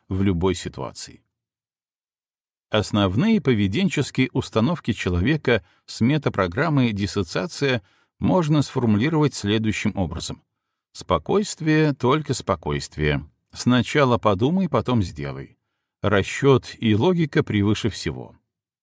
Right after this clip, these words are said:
Ко всему нужно относиться одинаково равноудаленно.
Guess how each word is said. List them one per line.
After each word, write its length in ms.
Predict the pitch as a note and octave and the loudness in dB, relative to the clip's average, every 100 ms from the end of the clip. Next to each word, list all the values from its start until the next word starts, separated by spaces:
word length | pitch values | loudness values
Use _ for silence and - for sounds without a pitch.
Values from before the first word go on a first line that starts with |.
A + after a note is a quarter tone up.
| _ | _
Ко 140 | B2 A2+ | 0 0
всему 580 | - G#2 G2 B2 A#3 | 0 2 4 4 4
нужно 440 | F3+ C#3+ E3+ C3+ C3 | 2 0 0 0 0
относиться 600 | - E2 - F3 - D#3+ | -2 -8 -4 -4 -2 -4
одинаково 840 | - G#2 F#2+ F#2 E3 - C#3 C#3 - | 0 0 2 2 0 0 2 2 0
равноудаленно. 1120 | G#2+ A#2 A2 A#2+ G#2 F2 D#2+ E2 E2 E2+ | 0 2 2 0 0 0 0 -2 -2 -2